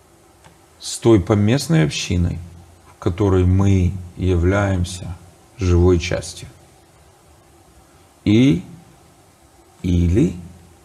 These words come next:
со служением по спасению людей.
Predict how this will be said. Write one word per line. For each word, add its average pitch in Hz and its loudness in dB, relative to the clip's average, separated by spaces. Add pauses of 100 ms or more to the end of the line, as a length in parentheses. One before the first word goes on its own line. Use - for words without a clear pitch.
(120)
со - -8
служением 110 2
по 101 -4
спасению 104 2
людей. - -6